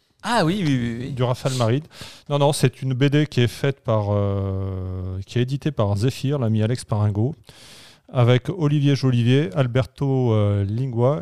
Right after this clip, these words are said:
Speaker 2: et l'ami Frédéric Zumbil, qu'on salue tous. Qui, euh, alors voilà, un exemple de deuxième carrière. Lui, il était marin et, et il a entamé une deuxième carrière de scénariste et de,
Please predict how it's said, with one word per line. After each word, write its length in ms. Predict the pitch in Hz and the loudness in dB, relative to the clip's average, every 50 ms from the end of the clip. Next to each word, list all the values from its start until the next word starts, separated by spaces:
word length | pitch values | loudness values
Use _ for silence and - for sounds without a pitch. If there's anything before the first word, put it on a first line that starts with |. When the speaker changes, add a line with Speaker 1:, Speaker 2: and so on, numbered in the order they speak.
| 180 - | -6 -4
Speaker 2:
et 480 | 117 107 104 104 98 98 98 98 95 95 | -2 0 0 2 0 0 0 -2 -2 -2
l'ami 280 | 98 110 113 120 123 | -2 -2 0 0 -2
Frédéric 320 | 110 - - 113 117 113 107 | -2 0 0 2 2 2 2
Zumbil, 380 | 98 107 101 98 117 135 151 | 0 -2 -2 -2 -2 -4 -4
qu'on 140 | - 113 110 | -6 -10 -10
salue 260 | - - 110 95 87 92 | -8 -6 -6 -6 -6 -8
tous. 380 | - - 147 160 - - - - _ _ _ _ _ _ _ _ _ _ _ _ _ _ _ | -8 -8 -10 -10 -10 -14 -16 -18 _ _ _ _ _ _ _ _ _ _ _ _ _ _ _
Qui, 360 | _ - - 110 104 98 101 101 | _ -8 -6 -4 -2 0 2 2
euh, 360 | 98 98 98 98 95 95 95 98 | 2 2 2 2 0 0 0 0
alors 160 | 98 101 95 | 0 0 0
voilà, 180 | 90 104 113 | 2 2 2
un 200 | 135 139 113 104 | 2 2 2 0
exemple 320 | 104 104 98 104 117 120 110 | 0 -2 -4 -4 -6 -6 -4
de 80 | 107 | -6
deuxième 340 | 101 92 104 98 117 113 107 | -6 -6 -6 -6 -6 -8 -8
carrière. 440 | - - 92 95 98 101 107 120 120 | -8 -6 -4 -4 -2 -2 -2 -4 -4
Lui, 140 | 113 110 117 | -2 -2 0
il 60 | 104 | 0
était 160 | 101 - 104 95 | 0 0 0 0
marin 420 | 95 92 87 92 101 113 127 123 | 0 0 0 0 0 0 0 -2
et, 400 | 107 95 92 90 90 90 90 92 - | -2 -2 -2 -4 -4 -4 -6 -6 -6
et 100 | - 98 | -4 -4
il 80 | 95 90 | -2 -2
a 60 | 101 | -2
entamé 240 | 98 - - 107 110 | -4 -2 -2 -2 0
une 80 | 113 | 0
deuxième 280 | 101 107 104 101 113 113 | 2 0 2 2 0 -2
carrière 440 | 101 117 104 95 104 107 107 110 110 | 0 0 0 2 2 2 2 2 2
de 360 | 101 98 92 90 92 90 90 87 | 0 0 -2 0 -2 -4 -4 -6
scénariste 640 | - - 127 113 107 101 104 113 123 120 - - 107 | -4 -4 -2 0 0 0 2 0 0 -2 -4 -6 -4
et 20 | |
de, 420 | 92 98 92 92 92 92 90 87 | -2 -2 -2 -2 -2 -4 -4 -4